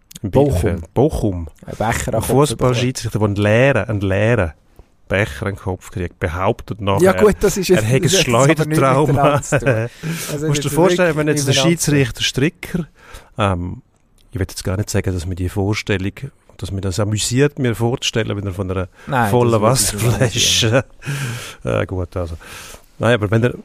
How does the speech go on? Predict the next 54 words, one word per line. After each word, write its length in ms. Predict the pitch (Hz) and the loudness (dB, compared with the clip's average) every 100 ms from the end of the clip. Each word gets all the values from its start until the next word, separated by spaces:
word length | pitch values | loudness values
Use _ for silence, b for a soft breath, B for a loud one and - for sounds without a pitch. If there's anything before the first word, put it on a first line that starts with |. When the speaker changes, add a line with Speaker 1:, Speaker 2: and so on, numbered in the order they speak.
| _ _ | _ _
Speaker 1:
jetzt 140 | - 110 | -2 2
einen 180 | 110 | 2
getroffen 500 | 104 120 147 - - | 2 2 2 2 0
hätte 300 | 107 117 - 117 | 2 0 0 -6
mit 140 | - | -2
dieser 180 | 104 117 | 0 0
Flasche, 500 | 95 90 104 - 110 | -2 -2 -2 -2 -2
dann, 220 | 98 107 | -2 -2
ähm, 460 | 147 71 120 110 101 b b _ _ - - - | -4 -4 -6 -6 -10 b b _ _ -20 -20 -6
dann 200 | 98 90 | -4 -4
müsstest 300 | 87 85 - | -6 -6 -6
du 40 | 85 | -6
ja 60 | |
sagen, 320 | 82 82 90 - | -6 -8 -10 -6
dann 280 | 95 90 107 _ | -6 -6 -10 _
wäre 140 | 95 82 | -6 -4
es 80 | |
ganz 260 | 110 143 - | 0 0 0
anders 340 | 117 147 - | -2 -2 -4
rausgekommen, 460 | 131 123 131 - 131 | -6 -6 -8 0 2
Speaker 2:
Das 60 | 117 | 2
ist 60 | |
eine 100 | 98 | -2
Speaker 1:
oder? 240 | 143 170 170 | -2 -2 -2
Speaker 2:
Tätlichkeit 540 | 185 - - 156 185 | -4 -10 -8 -8 -8
dann, 220 | - 98 98 | -10 -8 -8
oder? 220 | 113 143 | -6 -4
Oder 100 | 110 | 0
Speaker 1:
Ja. 80 | 95 | 0
Speaker 2:
was 100 | 110 | -2
ist 220 | 123 - | -8 -8
das? 200 | 156 - _ _ _ _ | -10 -10 _ _ _ _
Gilt 180 | - 123 90 | -4 -2 0
das 100 | 90 | -2
Speaker 1:
Ja. 40 | |
Speaker 2:
für 140 | 123 - | -4 -6
Trainer 440 | 117 117 117 113 | -4 -2 -2 -4
auch 140 | 120 | -4
dann 140 | 131 117 113 | -4 -4 -6
in 140 | 117 | -8
diesem 180 | 117 113 | -8 -6
Jargon? 360 | 117 113 110 98 | -6 -6 -8 -10
Ich 40 | |
weiss 240 | 95 110 | -6 -6
es 60 | 113 | -2
Speaker 1:
Ja 80 | 92 | 0
Speaker 2:
nicht, 80 | 104 | 2
Speaker 1:
gut, 120 | 127 | 2
Speaker 2:
aber 100 | - | 2
Speaker 1:
der 120 | 117 | -4
Fachbegriff 680 | - 120 135 - 117 117 - | 0 0 0 -2 2 0 0
ist 180 | 117 - | -6 -2
dann, 200 | 110 98 | -2 -2
äh, 300 | 98 98 95 | -4 -4 -4